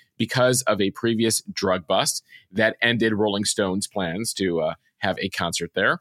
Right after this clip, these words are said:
A couple big Apple moments on this day in history. January ninth is a day they clearly choose to roll out big things. On this day in two thousand one, they rolled out iTunes, the digital media player app that debuted with the iPod that revolutionized digital music.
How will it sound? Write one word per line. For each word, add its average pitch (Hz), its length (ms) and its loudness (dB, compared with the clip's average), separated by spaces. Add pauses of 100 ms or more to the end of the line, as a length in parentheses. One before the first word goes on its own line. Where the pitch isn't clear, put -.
(140)
A 123 80 -2
couple 185 220 2
big 170 240 0
Apple 131 280 2
moments 104 440 0
on 107 140 0
this 101 120 0
day 92 100 0
in 92 100 -4
history. 101 360 0
January 104 380 0
ninth 95 340 -2
is 90 100 -4
a 90 60 -8
day 92 180 -4
they 87 80 -8
clearly 151 460 0 (160)
choose 135 220 2
to 120 80 0
roll 110 200 2
out 101 200 2
big 101 180 -2
things. 113 420 -4
On 110 200 0
this 110 200 0
day 104 520 0 (340)
in 110 140 0
two 139 100 0
thousand 131 280 2
one, 123 360 0 (220)
they 110 60 4
rolled 120 240 2
out 117 140 2 (100)
iTunes, - 640 -2
the 117 80 2
digital 147 500 4
media 123 460 2
player 104 420 0
app 92 380 -2 (120)
that 98 520 0
debuted 113 520 2
with 131 180 0
the 147 200 0
iPod 90 680 -2 (100)
that 107 120 2
revolutionized 113 880 2
digital 95 320 -2
music. 107 480 0